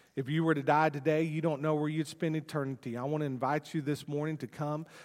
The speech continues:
and make the greatest decision that you could ever make, and that is to place your faith and trust in the Lord Jesus Christ. Let's stand together. I'm gonna lead us in a time of prayer. And again, if there's a decision you need to make, I want to invite you to come.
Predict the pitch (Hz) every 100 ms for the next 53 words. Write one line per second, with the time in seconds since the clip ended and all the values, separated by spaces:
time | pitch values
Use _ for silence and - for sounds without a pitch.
0 | - 139 143 135 139 135 139 147 151 156
1 | 135 156 135 143 131 127 139 135 143 131
2 | 113 - 120 123 127 - - 135 131 135
3 | - 135 147 147 135 - 123 120 - 123
4 | 117 117 117 120 117 113 - - 110 104
5 | - - - 170 160 - 180 185 165 175
6 | 170 165 143 151 156 156 156 135 156 151
7 | 139 - 151 156 147 - - _ 139 127
8 | 143 151 135 151 156 147 143 - 165 156
9 | 170 175 170 160 156 120 113 - - _
10 | _ 123 139 127 123 131 - 135 123 -
11 | 110